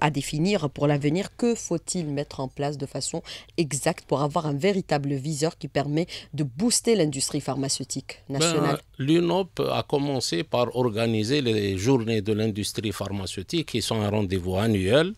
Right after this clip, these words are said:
Speaker 2: C'est la troisième année qu'on le, qu'on va le, l'organiser. Nous proposons depuis le, la première année un contrat de développement à l'État,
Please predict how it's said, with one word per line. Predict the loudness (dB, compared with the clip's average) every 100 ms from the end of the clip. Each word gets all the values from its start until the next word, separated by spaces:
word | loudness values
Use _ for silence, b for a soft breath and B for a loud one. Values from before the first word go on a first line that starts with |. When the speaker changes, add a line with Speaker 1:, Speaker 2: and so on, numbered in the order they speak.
| B B B B
Speaker 2:
C'est | 0 4
la | 4
troisième | 6 6 8 6 6 4
année | 4 2
qu'on | 2 0 -2
le, | -2 -2 -4 -6 0
qu'on | 2
va | 4 2
le, | 2 0 0 -2 -4 -8 -12 -14 -16 -20 -8
l'organiser. | 4 6 6 4 4 4 2 0 -2 B B B 4
Nous | 6
proposons | 8 6 6 4 6 6
depuis | 4 2 2 2
le, | 2 2
la | 2 2
première | 2 2 4 2
année | 2 2
un | 2 0
contrat | 2 0 4 2 2
de | 2
développement | 0 0 0 -4 -4 -4 -6 b b b 0
à | 2
l'État, | 4 4 4 0